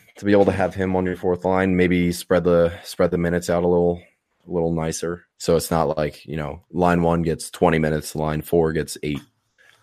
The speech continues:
Maybe have it more like a seventeen and thirteen type of thing.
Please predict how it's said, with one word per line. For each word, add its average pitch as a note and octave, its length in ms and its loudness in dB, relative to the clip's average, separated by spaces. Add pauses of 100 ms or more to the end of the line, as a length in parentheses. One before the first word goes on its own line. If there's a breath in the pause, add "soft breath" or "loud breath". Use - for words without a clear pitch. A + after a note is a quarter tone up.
(220 soft breath)
Maybe D#2+ 200 0
have D#2 160 0
it D#2 60 2
more D2+ 240 -2
like D2+ 200 -4
a D2 60 -4
seventeen D#2 720 0
and C#2+ 300 -6 (280)
thirteen C#2+ 640 -2
type - 200 -12
of - 60 -20
thing. D2 320 -12